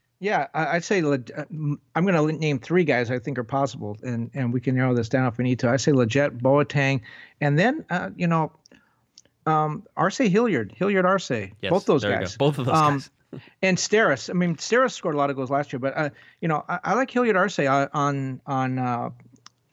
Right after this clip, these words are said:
Speaker 1: on corner kicks and, and set plays in front of the net. I think he's, and, and I think he's gonna get a lot more playing time than people think right now. I, I think he's gonna get a, a, a more than a few chances to score.
Speaker 2: Yeah, he very well could. I would say Siani might be one of those guys who scores a whole bunch of goals if he's gonna play and start.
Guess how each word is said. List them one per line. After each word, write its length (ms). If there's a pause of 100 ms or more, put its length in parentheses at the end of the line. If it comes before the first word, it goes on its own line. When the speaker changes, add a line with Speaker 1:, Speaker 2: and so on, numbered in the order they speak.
Speaker 1:
on 260 (420)
corner 260
kicks 300
and, 200
and 280
set 240
plays 260
in 60
front 160
of 60
the 60
net. 180
I 80
think 200
he's, 180 (340)
and, 160
and 80
I 60
think 200
he's 140
gonna 160
get 120
a 40
lot 140
more 100
playing 300
time 180
than 80
people 280
think 240
right 180
now. 180
I, 140 (100)
I 80
think 220
he's 200
gonna 200
get 160
a, 240 (320)
a, 40
a 40
more 180
than 120
a 40
few 180
chances 440
to 60
score. 400
Speaker 2:
Yeah, 140
he 140
very 240
well 100
could. 200
I 80
would 120
say 180
Siani 480
might 200
be 60
one 120
of 60
those 140
guys 180
who 80
scores 240
a 60
whole 100
bunch 200
of 40
goals 220
if 100
he's 220
gonna 140
play 380
and 140
start. 360